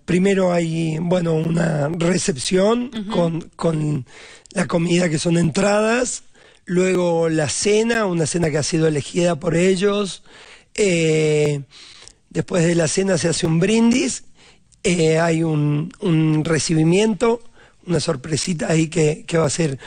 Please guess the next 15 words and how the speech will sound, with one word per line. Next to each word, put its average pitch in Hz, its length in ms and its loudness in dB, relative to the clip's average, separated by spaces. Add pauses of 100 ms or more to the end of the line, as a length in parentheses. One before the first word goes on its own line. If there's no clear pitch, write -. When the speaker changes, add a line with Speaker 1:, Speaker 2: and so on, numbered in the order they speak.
(220)
Speaker 1:
un 214 120 -4
recibimiento 165 640 2
para 156 200 0
toda 165 220 0
la 156 160 2
promoción. 196 640 0 (580)
Luego 180 300 2
empieza 170 320 0
el 170 80 2
baile, 240 720 0
tenemos, 175 880 0 (500)
eh, 156 540 0 (420)
un 170 220 0
momento 180 880 2
de 156 580 2